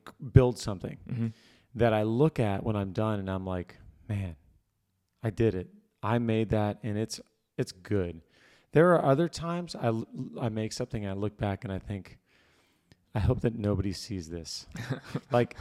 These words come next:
Speaker 1: one time I was, uh, um, I took on this project for a friend of mine named Stacy. She was running a, a shop in downtown Radford. She's now running a, a successful kinda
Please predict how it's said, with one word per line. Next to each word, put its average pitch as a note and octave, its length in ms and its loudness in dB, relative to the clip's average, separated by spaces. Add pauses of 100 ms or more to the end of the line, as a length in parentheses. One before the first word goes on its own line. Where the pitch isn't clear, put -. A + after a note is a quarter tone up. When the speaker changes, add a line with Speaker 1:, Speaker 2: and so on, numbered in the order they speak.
Speaker 1:
one B2 240 4
time C3+ 320 2
I A2+ 100 0
was, A2 380 0
uh, G2+ 480 4 (340)
um, G2 540 0 (360)
I - 60 2
took - 260 0
on C#3+ 140 2
this A2 140 0
project G2+ 680 0 (160)
for G2 300 -2
a F#2+ 60 -6
friend A#2+ 280 -4
of A2+ 60 -4
mine G2+ 200 -4
named F#2 220 -8
Stacy. G#2+ 600 -6
She - 180 -10
was G2 160 -2
running G#2 400 -4
a, F2+ 280 -4 (840)
a A2+ 60 -8
shop G#2+ 500 -4
in G2 80 -6
downtown G2 500 -4
Radford. F#2+ 400 -2
She's B2+ 240 0
now A#2 180 0
running G#2 320 0
a, F#2 120 -4 (100)
a A#2 80 -2
successful - 760 -4
kinda F#2+ 440 -4